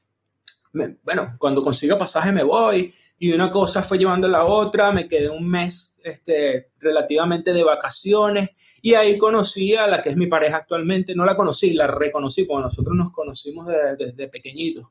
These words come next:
Este, la conozco desde que tenía como trece años, y empezamos a salir,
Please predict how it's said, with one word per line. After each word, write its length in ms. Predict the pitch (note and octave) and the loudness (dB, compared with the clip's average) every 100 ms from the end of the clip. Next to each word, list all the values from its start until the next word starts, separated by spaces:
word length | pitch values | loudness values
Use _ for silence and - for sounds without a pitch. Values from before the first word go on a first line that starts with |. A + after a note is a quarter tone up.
| _ _ _ _ _ _ _ | _ _ _ _ _ _ _
Este, 720 | D3 D3 C3+ - _ C#3 B2+ | -6 -4 -4 -12 _ 0 2
la 100 | A#2+ A#2+ | 2 0
conozco 300 | B2+ B2+ E3+ | -2 -2 0
desde 140 | D3+ | 0
que 60 | C3 | 0
tenía 200 | A#2+ C#3+ | 0 0
como 160 | D3 | -2
trece 280 | - B2 D#3+ | -4 -4 -2
años, 300 | C#3+ B2 A#2 _ | -2 -4 -8 _
y 240 | - F3 E3 | -2 2 4
empezamos 400 | E3 C#3+ F#3+ A#3 | 2 2 4 4
a 60 | |
salir, 480 | A3+ F#3 G3+ - - | 4 4 4 2 -6